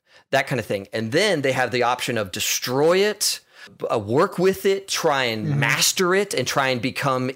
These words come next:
Speaker 1: its master. And that, that is really the climax of my games.
Speaker 2: Cool.
Speaker 1: 'Cause they have decided that they are going to kill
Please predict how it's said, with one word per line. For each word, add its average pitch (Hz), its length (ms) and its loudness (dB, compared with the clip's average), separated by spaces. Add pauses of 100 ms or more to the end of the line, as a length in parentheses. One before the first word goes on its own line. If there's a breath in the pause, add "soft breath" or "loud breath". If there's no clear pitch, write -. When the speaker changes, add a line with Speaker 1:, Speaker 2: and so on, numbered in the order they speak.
Speaker 1:
its 165 300 2
master. 170 600 0 (600 loud breath)
And 139 220 2
that, 175 300 2 (500)
that 180 240 4
is 170 180 0
really 170 640 2
the 131 260 0
climax 151 760 0
of 113 100 -4
my 120 160 2
games. 120 600 -4 (1000)
Speaker 2:
Cool. 196 160 2
Speaker 1:
'Cause 160 100 2
they 160 120 4
have 143 100 2
decided 165 760 2
that 123 280 0
they 143 100 4
are 143 120 2
going 143 200 0
to 139 180 -2
kill 170 680 2